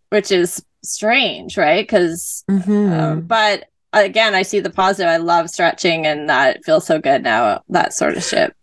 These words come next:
Speaker 2: Well, you kind of have to learn to slow down.
Speaker 1: Yeah.
Speaker 2: That,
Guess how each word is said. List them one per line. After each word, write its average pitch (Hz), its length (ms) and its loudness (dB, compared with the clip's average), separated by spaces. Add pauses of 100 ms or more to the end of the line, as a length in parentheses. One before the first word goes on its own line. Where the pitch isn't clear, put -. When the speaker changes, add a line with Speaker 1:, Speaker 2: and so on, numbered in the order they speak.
Speaker 2:
Well, 277 160 -2
you 254 120 2
kind 254 360 -2
of 277 100 -2
have 254 220 -2
to 220 120 0
learn 196 320 2
to 170 140 -4
slow 160 420 -2
down. 147 600 -2 (500)
Speaker 1:
Yeah. 180 320 0 (120)
Speaker 2:
That, 170 240 0